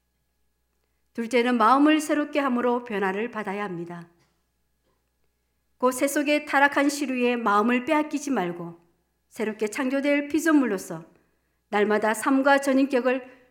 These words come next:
그리스도의 형상으로 변화시켜 가야 하는 것입니다. 우리가 하나님께 합당한 삶을 살고자 한다면 먼저 변화를 받아야 합니다.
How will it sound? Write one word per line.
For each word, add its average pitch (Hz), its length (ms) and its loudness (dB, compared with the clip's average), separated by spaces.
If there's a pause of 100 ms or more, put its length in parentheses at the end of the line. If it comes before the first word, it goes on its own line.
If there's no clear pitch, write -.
(180)
그리스도의 285 720 0
형상으로 294 580 2
변화시켜 226 720 -2
가야 240 280 -2
하는 262 180 0
것입니다. 170 540 -8 (2250)
우리가 254 320 2
하나님께 311 540 4
합당한 339 420 4
삶을 277 320 2
살고자 240 360 -2
한다면 196 500 -2 (440)
먼저 190 580 -2
변화를 269 380 0
받아야 269 340 2
합니다. 175 360 -6